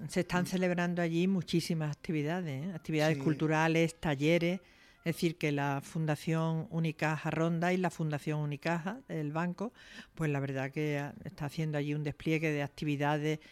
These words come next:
Speaker 1: y de ofertas culturales, aparte, por supuesto, de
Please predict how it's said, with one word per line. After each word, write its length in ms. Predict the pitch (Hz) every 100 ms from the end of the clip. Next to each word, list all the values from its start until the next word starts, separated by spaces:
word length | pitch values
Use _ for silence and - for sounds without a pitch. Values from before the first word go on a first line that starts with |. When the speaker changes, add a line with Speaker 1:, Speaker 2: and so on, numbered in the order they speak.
| -
Speaker 1:
y 140 | - 156
de 120 | 151
ofertas 500 | - 165 156 - 156
culturales, 680 | - 156 160 151 151 160 226 - - - _ -
aparte, 380 | 131 127 131
por 160 | 139 143
supuesto, 420 | 147 143 139 156
de 400 | 151 143 139 139